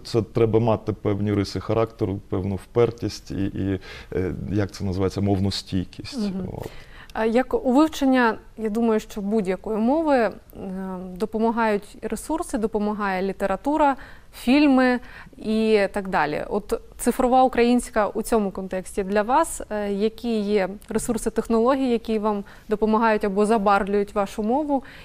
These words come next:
Speaker 2: і, ну, от, е, що порекомендуєте?
Speaker 1: Е, дуже раджу, є такий застосунок, е, він називається Read. От, е, він ду-, дуже, е, так,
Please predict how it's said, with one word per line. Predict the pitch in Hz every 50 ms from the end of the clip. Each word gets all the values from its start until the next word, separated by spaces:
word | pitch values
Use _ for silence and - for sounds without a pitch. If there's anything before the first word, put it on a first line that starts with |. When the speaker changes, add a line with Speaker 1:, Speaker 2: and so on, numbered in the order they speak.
| - -
Speaker 2:
і, | - 208 208 214 214 220 208
ну, | 226 247 254 233
от, | 220 - - 208
е, | 202 202 202
що | - - - 226
порекомендуєте? | 220 - 214 - 196 - - 202 196 185 165 - - - - - - - - - - - - - - - - - - 104 110 117
Speaker 1:
Е, | 120 131 131 123 120
дуже | 123 131 175 196 180 160 165 156
раджу, | 151 156 151 147 135 127 135 131
є | 120 113 120 127 127 117
такий | - - 110 - 123 113
застосунок, | 101 113 104 - - - 110 - - - 131 120 117 110 104 98 - - - - - - 104
е, | 101 101 101 98 98 98 92 98 92 92
він | 98 101
називається | 101 98 95 104 101 98 101 - 104
Read. | 104 107 143 180 180 - - - - - - - - - - - - - - - - - - - - - - - - - -
От, | 107 107 107 104 101 - - -
е, | 101 - - - - 107 104 104 101 101 101 101 101 101 98 98 101 101 101 104
він | 110 120 110 110
ду-, | 104 113
дуже, | 104 104 110 110 120 110 104 98 107 104 98
е, | 101 - - - - - 98 101 101 101 101 95 - - - - -
так, | - 90 - -